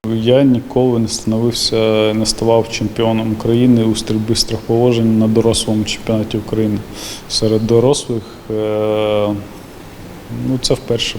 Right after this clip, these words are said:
було, а потім ще на наступний чемпіонат України став я другим.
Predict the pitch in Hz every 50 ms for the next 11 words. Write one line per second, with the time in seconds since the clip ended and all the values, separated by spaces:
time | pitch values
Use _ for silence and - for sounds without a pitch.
0 | 104 107 107 107 107 107 107 107 107 - 123 127 123 - 123 120 - - 120 113
1 | 110 110 110 107 - - - 123 - - 120 - - 117 - - 113 113 110 -
2 | 117 113 110 107 - - 113 120 120 123 123 120 117 120 117 117 117 117 - -
3 | - - 110 107 104 - - 110 110 110 113 113 113 113 120 117 110 101 107 104